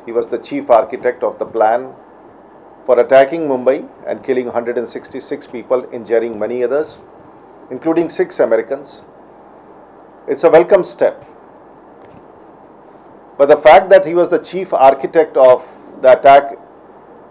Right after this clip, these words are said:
in Mumbai from Pakistan is a fact which should be kept in mind. Pakistan is the hotbed of terror across the world, not only for India. It's a matter of grave concern,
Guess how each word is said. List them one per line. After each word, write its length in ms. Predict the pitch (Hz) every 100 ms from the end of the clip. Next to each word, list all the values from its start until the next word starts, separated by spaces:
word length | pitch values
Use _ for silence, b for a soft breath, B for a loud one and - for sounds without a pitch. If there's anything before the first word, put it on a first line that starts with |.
| - 185
in 100 | 190
Mumbai 560 | 175 120 104 104 - - - _ - - - - - - - - - -
from 460 | 156 151 156 143 - - _ -
Pakistan 840 | 165 170 160 - 113 92 107 135 - - - _ - -
is 160 | 135
a 80 | 151
fact 420 | - 139 135 -
which 140 | 139 -
should 180 | 127
be 80 | 123
kept 300 | - 131 131
in 140 | 135 117
mind. 320 | 117 143 185 - - - - - - - - - - - - -
Pakistan 540 | 139 165 151 165 165
is 120 | 175
the 120 | - 139
hotbed 680 | 135 135 - 151 156 - - - - - - - - - - - - 123
of 260 | 139 -
terror 360 | 143 123 135 -
across 380 | 143 - 160 -
the 120 | 139
world, 320 | 117 117 123 - -
not 200 | 123 143
only 340 | 123 117 123 117
for 240 | - 120 -
India. 360 | 110 110 113 - - _ _ - - - - - -
It's 140 | 139
a 80 | 156
matter 320 | 156 165 208
of 120 | 165
grave 260 | 170 180 180
concern, 580 | 165 143 - 151 220